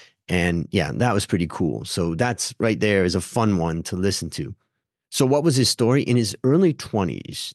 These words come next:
David invested two thousand dollars in a company paying out high dividends. Now,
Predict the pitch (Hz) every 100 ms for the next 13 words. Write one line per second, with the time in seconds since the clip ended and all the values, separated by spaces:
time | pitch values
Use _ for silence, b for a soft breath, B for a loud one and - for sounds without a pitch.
0 | - 117 143 110 92 95 - 80 - -
1 | 156 156 151 117 113 107 110 80 50 -
2 | - - B B B B 107 107 131 101
3 | 135 117 104 92 85 - - 101 98 98
4 | 90 82 92 73 - - - - 92 87